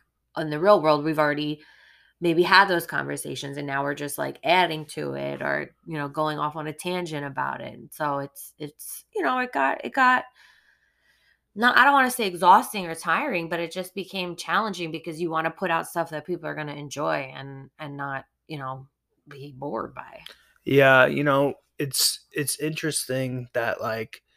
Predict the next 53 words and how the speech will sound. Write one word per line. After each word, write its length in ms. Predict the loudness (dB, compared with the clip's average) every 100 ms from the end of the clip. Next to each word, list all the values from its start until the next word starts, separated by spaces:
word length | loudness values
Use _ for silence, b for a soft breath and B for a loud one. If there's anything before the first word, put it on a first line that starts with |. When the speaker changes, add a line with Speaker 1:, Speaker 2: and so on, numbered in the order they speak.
| B B B _
Speaker 2:
like 120 | -4 -4
Nicole 340 | -2 0 0
said, 360 | 0 0 0 -2
you 80 |
know, 240 | -4 -6 -8 -10
in 100 | -6
the 100 | 2
last, 540 | 4 4 4 2 -6 -2
like, 180 | -2
few 180 | 0 0
months 360 | 2 0 -2 -6
leading 260 | -4 -2
up 180 | -2 -4
to 240 | -6 -6 -6
it, 100 | -2
we 60 |
were 80 | -4
putting 280 | -2 -4 -2
out 160 | -4 -4
even 180 | -6
more 240 | -4 -2 -2
content 560 | 0 -2 -2 -6 -10
'cause 120 | -8 -6
we 80 |
had, 120 | -4 -4
like, 160 | -4
the 80 | -6
movie 360 | -4 -2 -2 -2
reviews 560 | -4 -6 -6 -8 -10
too. 420 | -12 -4 -2 -2 -4
Speaker 1:
Yeah, 460 | -8 -10 -10 -14
so 180 | -14 -4
I 40 |
Speaker 2:
So 140 | 2 2
Speaker 1:
think 100 | 4
that 200 | 2 0
heightened 680 | -4 -8 -8 -10 -14 -18 -18
the 360 | -14 -12 -12 -14 _ _ -2
Speaker 2:
it 60 | 4
was 260 | 4 4
like 220 | 0 2
a, 260 | 4 2 0 -6 -6
it 100 | -4
became 420 | -4 -2 0 2
more 320 | 2 4 4
of, 100 | 2
like, 140 | -2 -4
a 80 |
chore 720 | -8 -6 0 2 2 -2 -6 -12
to 100 | -14
do 240 | -10 -8 -8
the 80 | -10
podcast. 920 | -12 -12 -12 -10 -8 -8 -10 -14